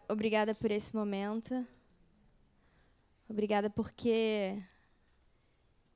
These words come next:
existe um momento de paz em que a gente pode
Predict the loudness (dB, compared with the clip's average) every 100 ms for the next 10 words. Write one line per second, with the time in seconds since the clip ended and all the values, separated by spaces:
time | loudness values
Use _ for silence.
0 | _ -8 -4 -2 -2 -2 -2 -2 -2 -2
1 | -2 -2 -6 -10 -6 -2 0 0 -2 -4
2 | -6 -6 -6 -8 -6 -4 -4 -6 -10 -8
3 | -10